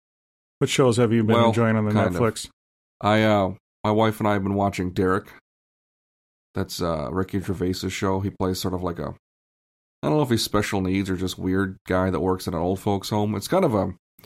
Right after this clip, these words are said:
Speaker 2: it's funny, it's sweet at times, it's kinda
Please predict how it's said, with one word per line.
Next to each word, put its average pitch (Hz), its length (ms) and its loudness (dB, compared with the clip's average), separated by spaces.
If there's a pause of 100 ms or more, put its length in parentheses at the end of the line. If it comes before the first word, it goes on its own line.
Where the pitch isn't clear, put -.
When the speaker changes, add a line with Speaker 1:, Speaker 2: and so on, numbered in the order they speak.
(680)
Speaker 2:
it's 117 160 0
funny, 139 400 4 (160)
it's 107 160 0
sweet 117 460 2
at 104 120 -4
times, 110 460 -2
it's 92 140 -8
kinda 95 480 0